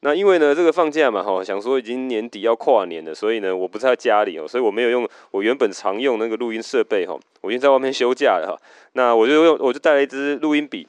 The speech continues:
那这录音笔呢，是比较我早期在录 Podcast 的时候呢，呃，用这个录音笔哦，那音质呢，稍微会差一点，那大家包涵一下哈。那就是想要说呢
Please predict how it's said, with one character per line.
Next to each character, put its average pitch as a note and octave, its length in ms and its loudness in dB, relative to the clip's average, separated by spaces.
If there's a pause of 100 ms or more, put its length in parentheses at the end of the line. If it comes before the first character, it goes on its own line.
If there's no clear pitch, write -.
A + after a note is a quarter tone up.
那 C3+ 120 -2
这 D3+ 60 -2
录 D#3+ 120 0
音 E3 80 0
笔 G#2+ 180 -10
呢， G2 120 -4
是 B2 240 -8
比 G2 120 -18
较 A#2+ 120 2
我 A#2+ 80 4
早 F2 260 -2
期 F#2 220 -14
在 A2 160 -2
录 A2+ 100 -6
Podcast G2 500 -4
的 E2 120 -12
时 F2 200 -12
候 F#2+ 180 -4
呢， D#2+ 200 -10 (500)
呃， E2+ 220 -6
用 A#2+ 220 0
这 A2 80 -2
个 A2+ 60 2
录 A2+ 160 -2
音 A2+ 100 -6
笔 E2+ 200 -14
哦， E2 140 -8
那 A2 200 -2
音 E3 180 -8
质 G#2 240 -10
呢， A2 180 -2
稍 C#3+ 200 2
微 C3 80 4
会 D3 100 2
差 C3 260 -2
一 B2+ 60 -2
点， A#2 160 -8 (340)
那 B2+ 120 0
大 C3+ 40 0
家 C3+ 80 4
包 B2 220 2
涵 G2+ 180 -2
一 A2 60 -12
下 F#2+ 300 -4
哈。 D#2+ 100 -14 (460)
那 E3 100 -4
就 G3+ 100 -4
是 G#3+ 80 -4
想 A2 160 -2
要 B2 140 0
说 C3 240 2
呢 B2+ 160 0